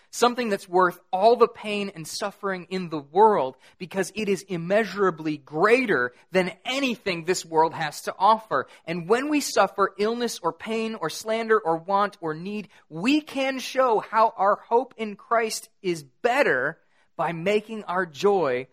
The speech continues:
obvious. So you want to know what's the distinction between God's people and the people who reject God? It's the hope we have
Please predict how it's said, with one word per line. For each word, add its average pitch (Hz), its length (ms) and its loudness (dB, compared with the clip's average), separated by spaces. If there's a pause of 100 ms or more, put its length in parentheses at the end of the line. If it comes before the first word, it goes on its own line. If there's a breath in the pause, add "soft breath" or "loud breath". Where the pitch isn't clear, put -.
(260)
obvious. 156 720 4 (100)
So - 160 -16
you 196 80 -4
want 202 160 2
to 202 60 0
know 185 80 2
what's 214 260 0
the 226 80 -4
distinction 214 560 -6
between 185 360 -6
God's 185 300 -4
people 214 400 -2
and 160 140 -6
the 147 60 -8
people 190 340 -8
who 170 100 -6
reject 165 520 -4
God? 220 360 2 (1700)
It's - 200 -10
the 156 100 -10
hope 190 340 -6
we 160 120 -6
have 156 340 -6